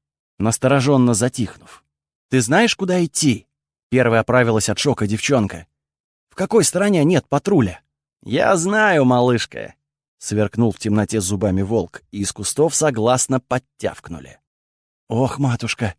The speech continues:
какие дураки!» — зашипела девчонка, неистово барахтаясь в лапах Ежи.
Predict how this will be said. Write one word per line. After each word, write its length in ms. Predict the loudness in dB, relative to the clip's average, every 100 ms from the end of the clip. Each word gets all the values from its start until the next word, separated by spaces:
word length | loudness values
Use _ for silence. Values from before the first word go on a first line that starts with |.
| _
какие 480 | -12 -12 -8 -4 -2
дураки!» — 720 | 0 0 -2 -2 0 0 -2 _ _
зашипела 540 | -8 -4 -2 0 2 2
девчонка, 500 | -2 0 2 2 4
неистово 500 | 4 2 0 0 2
барахтаясь 640 | 4 2 0 -2 -4 -4
в 100 | -2
лапах 340 | 0 0 -4 -6
Ежи. 420 | -2 0 -2